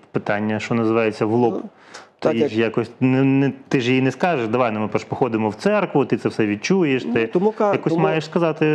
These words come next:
Speaker 1: от просто,
Speaker 2: тому
Speaker 1: просто
Speaker 2: кажеш,
Speaker 1: відповісти. Знову ж
Speaker 2: той, той, хто все сотворив, той, хто за всім стоїть,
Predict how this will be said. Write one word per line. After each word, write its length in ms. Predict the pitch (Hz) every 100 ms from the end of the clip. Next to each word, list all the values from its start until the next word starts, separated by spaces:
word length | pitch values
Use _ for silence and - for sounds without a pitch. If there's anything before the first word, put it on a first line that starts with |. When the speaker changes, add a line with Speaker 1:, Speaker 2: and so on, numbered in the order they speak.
| 156
Speaker 1:
от 320 | 156 156 160
просто, 440 | - - 156 202 160
Speaker 2:
тому 140 | 214
Speaker 1:
просто 260 | 226 226 202
Speaker 2:
кажеш, 160 | 120
Speaker 1:
відповісти. 460 | - 110 107 - 117
Знову 160 | 196
ж 60 | 226
Speaker 2:
той, 100 | 226 -
той, 140 | - 240
хто 180 | 240 127
все 240 | - 214
сотворив, 680 | - 117 110 110 127 127 123
той, 180 | 196 214
хто 160 | 131
за 100 | 120
всім 240 | 110 202 208
стоїть, 560 | - 107 123 131 127